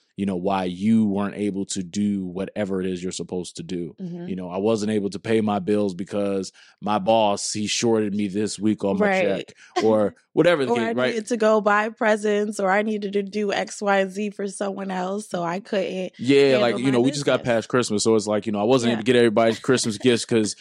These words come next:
Speaker 1: everybody just asked for some crazy stuff all
Speaker 2: Stuff,
Speaker 1: over
Speaker 2: so
Speaker 1: the place
Speaker 2: why
Speaker 1: and
Speaker 2: would
Speaker 1: different
Speaker 2: I?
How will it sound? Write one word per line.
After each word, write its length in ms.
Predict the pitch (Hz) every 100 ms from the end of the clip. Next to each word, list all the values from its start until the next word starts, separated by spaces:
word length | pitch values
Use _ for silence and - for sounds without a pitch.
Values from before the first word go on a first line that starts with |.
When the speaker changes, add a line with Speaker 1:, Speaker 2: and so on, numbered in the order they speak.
| 139 143
Speaker 1:
everybody 460 | 135 143 131 123
just 200 | 113 123
asked 280 | 117 131 120
for 80 | 120
some 180 | 110 113
crazy 420 | - 131 127 110
stuff 320 | 117 - 123 113
all 180 | 117 113
Speaker 2:
Stuff, 80 | 123
Speaker 1:
over 60 | 117
Speaker 2:
so 20 | 226
Speaker 1:
the 40 |
place 240 | 220 117 117
Speaker 2:
why 20 |
Speaker 1:
and 80 | -
Speaker 2:
would 80 | 233
Speaker 1:
different 140 | 226 220
Speaker 2:
I? 280 | 220 220